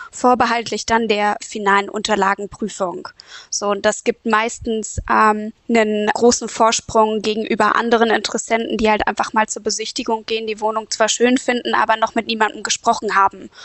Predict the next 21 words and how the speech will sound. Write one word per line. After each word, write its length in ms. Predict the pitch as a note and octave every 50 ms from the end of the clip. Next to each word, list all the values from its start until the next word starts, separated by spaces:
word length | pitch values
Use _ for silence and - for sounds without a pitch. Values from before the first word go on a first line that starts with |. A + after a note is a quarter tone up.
| - - - _
Und 60 | -
wir 120 | G#3 A3 G#3
haben 120 | G#3 A3
gesehen, 340 | G#3+ A3 G#3+ A3 A3 A3 A3
dass 160 | A3 A3 -
das 220 | - A3 - - - - -
häufig 280 | A#3+ A#3+ - B3 -
dazu 280 | - A#3+ A3+ - - A3+
führt, 340 | - - - A3+ A3 G#3 -
dass 220 | G#3+ G#3+ - -
entweder 360 | - - A#3 G3+ A#3 A3 A3
die 140 | G#3+ G#3 A3+
Makler 400 | A3 A3+ A#3 C#4 - - B3 A#3+
mit 180 | B3 B3 - -
uns 220 | B3+ B3 A#3+ -
Kontakt 420 | - - A#3 - - - - _ -
aufbauen 580 | - A#3 - - - A3+ A3+ A3+ A#3 A#3 A3+
und 220 | - - A#3 A3 A3+
das 80 | A3+
schon 160 | - - A#3 A#3
mal, 260 | A3+ A3+ A3+ A3+ A3+